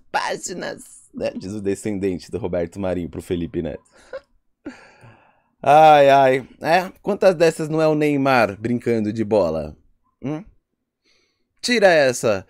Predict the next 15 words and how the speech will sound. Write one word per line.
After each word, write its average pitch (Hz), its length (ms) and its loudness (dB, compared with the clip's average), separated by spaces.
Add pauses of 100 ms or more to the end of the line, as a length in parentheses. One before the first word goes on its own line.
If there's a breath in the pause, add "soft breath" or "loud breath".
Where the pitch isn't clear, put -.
(140 soft breath)
esses 117 180 -10
direitos 123 320 0
autorais. 123 400 0
E 294 60 -6
quando 320 260 0
pro-, 226 280 4
o 180 40 -4
povo 208 280 4
perceber 170 560 2
que - 140 -8
vocês 156 300 -4
são 156 160 -4
donos 127 440 0
do 120 260 -2
Palmeiras? 110 640 -4